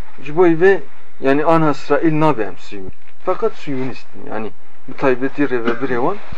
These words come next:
Siyonist. Ji ber ge ev hareket bi vî şekli hatiye binav kirin, ji bo ve xwe jê dûr dixin. Sihyon ciyeke, gireke di Filistinê de, ji bo Yahudiya pîroz e,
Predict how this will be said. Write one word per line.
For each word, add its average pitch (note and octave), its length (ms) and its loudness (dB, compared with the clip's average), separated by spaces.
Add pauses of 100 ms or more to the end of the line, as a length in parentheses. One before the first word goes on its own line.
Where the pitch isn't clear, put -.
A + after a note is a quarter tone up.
(140)
Siyonist. C#3 600 0 (580)
Ji D3 160 0
ber G#3 120 8
ge F#3 140 6
ev F#3+ 160 8
hareket D#3 500 4 (520)
bi C#3+ 160 0
vî F#3+ 100 2
şekli C#3 320 0
hatiye C3+ 380 2
binav C3 280 2
kirin, G3 200 2
ji D3+ 140 -2
bo E3+ 80 4
ve D3+ 280 4 (460)
xwe - 140 0
jê B2 260 2
dûr G#2+ 220 -2
dixin. F#3+ 300 -2 (720)
Sihyon G#3 800 2 (440)
ciyeke, F#3 540 2 (320)
gireke B2+ 500 2 (200)
di A#2 120 -2
Filistinê C3+ 600 0
de, G#3 140 0 (140)
ji C#3 180 -2
bo F3 100 6
Yahudiya C#3 560 2
pîroz C#3 480 0
e, G3+ 80 0